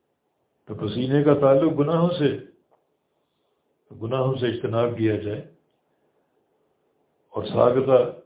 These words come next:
زندگی میں جو گناہ ہو چکے انہیں یاد کر کر کے توبہ کی جائے۔ اللہ تعالیٰ بڑا غفور الرحیم ہے۔ قل یا عبادی الذین اسرفوا علی انفسہم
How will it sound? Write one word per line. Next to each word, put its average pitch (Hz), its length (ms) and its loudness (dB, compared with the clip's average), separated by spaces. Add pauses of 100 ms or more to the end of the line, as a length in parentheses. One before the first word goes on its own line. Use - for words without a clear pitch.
(680)
زندگی 135 520 -2
میں 127 160 -6
جو 110 100 -4
گناہ 120 360 -4
ہو 151 120 2
چکے 131 320 -2 (1400)
انہیں 120 300 -6
یاد 120 220 6 (120)
کر 139 160 -2
کر 131 200 -6
کے 127 80 -4
توبہ 120 400 2
کی 120 160 -4
جائے۔ 104 260 -6 (1400)
اللہ 127 300 -4
تعالیٰ 117 380 2
بڑا 143 220 6
غفور 123 340 0
الرحیم 104 440 -6
ہے۔ - 120 -20 (2750)
قل 151 200 4
یا 139 140 8
عبادی 120 460 2
الذین 110 440 -8
اسرفوا 120 600 -4
علی 107 100 -6
انفسہم 110 640 -4